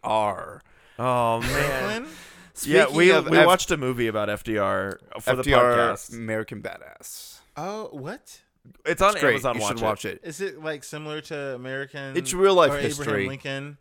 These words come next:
Speaker 1: It's real life
Speaker 3: Vampire
Speaker 1: history.
Speaker 3: Hunter?
Speaker 1: Basically.
Speaker 2: Imagine Abraham Lincoln Vampire Hunter, but instead
Speaker 1: With
Speaker 2: of vampires, it's
Speaker 1: werewolves.
Speaker 2: werewol-, Nazi werewolves.
Speaker 1: And polio.
Speaker 2: And polio.
Speaker 3: Does he get out of the wheelchair?
Speaker 2: No.
Speaker 1: No.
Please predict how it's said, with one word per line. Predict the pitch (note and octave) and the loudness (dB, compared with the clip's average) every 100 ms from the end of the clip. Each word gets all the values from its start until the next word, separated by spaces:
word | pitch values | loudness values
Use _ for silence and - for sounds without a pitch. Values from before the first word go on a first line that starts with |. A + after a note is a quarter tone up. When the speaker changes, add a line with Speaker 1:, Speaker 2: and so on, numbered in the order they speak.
| - | -6
Speaker 1:
It's | D3 D3+ | -4 2
real | D#3+ | 6
life | D3 B2 | 6 4
Speaker 3:
Vampire | B2 B2 B2 | 2 -2 -2
Speaker 1:
history. | C3 C3 | -2 -4
Speaker 3:
Hunter? | C3+ C#3+ C#3 - - - - _ _ - | -6 -6 -6 -8 -14 -20 -20 _ _ -4
Speaker 1:
Basically. | - D3 | 4 6
Speaker 2:
Imagine | D#3+ F#3 F#3+ G#3 G3+ | 8 6 4 2 2
Abraham | D3 E3+ F#3 F#3 | 0 2 2 2
Lincoln | F3+ F#3 F#3 | -2 -2 -2
Vampire | C3+ C3+ B2 B2 B2 | 0 -2 0 2 2
Hunter, | B2 A#2+ A#2+ | 0 0 -2
but | G#2+ B2 | 0 0
instead | B2 A#2 C#3 | -2 -2 -2
Speaker 1:
With | C#3 A#2 | 0 2
Speaker 2:
of | |
vampires, | C3 B2+ C3+ C#3+ - | 4 4 6 4 2
it's | - | -2
Speaker 1:
werewolves. | C3 B2+ A#2+ - | 0 0 0 -2
Speaker 2:
werewol-, | |
Nazi | B2+ C3+ D#3 | -2 -2 -2
werewolves. | C3 A#2 G#2+ G2+ F#2+ G2+ - _ - | -4 -2 -2 -4 -6 -10 -18 _ -12
Speaker 1:
And | B2+ | -4
polio. | C#3 A#2 G2+ F#2 A#2 C3+ _ | 0 0 0 -4 -6 -8 _
Speaker 2:
And | C#3 D3 | -8 -4
polio. | - C#3 D3 B2+ A2+ G2 F#2+ - - | -2 -2 -2 -2 -2 -4 -6 -12 -18
Speaker 3:
Does | B2+ | -18
he | D3 | -14
get | C#3+ C3 | -8 -6
out | B2+ | -6
of | A#2+ | -6
the | A2 | -8
wheelchair? | A#2 - A#2+ A#2+ | -10 -8 -10 -10
Speaker 2:
No. | C3 C3+ A2+ G2+ A#2 | -8 -4 -2 0 4
Speaker 1:
No. | B2 G#2+ G#2+ | 4 4 2